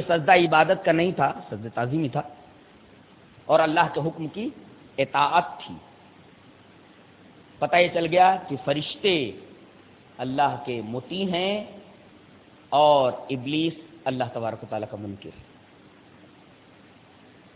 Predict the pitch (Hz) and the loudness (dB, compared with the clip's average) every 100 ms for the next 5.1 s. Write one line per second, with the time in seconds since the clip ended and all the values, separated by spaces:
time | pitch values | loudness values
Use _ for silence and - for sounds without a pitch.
0 | - - - - - - _ _ _ - | -20 -20 -20 -20 -20 -20 _ _ _ -20
1 | - - - - - - - - - - | -20 -20 -20 -20 -20 -20 -20 -20 -20 -20
2 | - - - - 147 208 208 208 220 202 | -20 -20 -12 -6 0 2 4 2 0 -2
3 | 196 240 240 - - - - - - - | 0 0 -2 -12 -20 -20 -20 -20 -20 -14
4 | 139 143 160 151 139 135 139 160 156 131 | -10 -4 -4 -4 -2 -2 -2 -4 -4 -4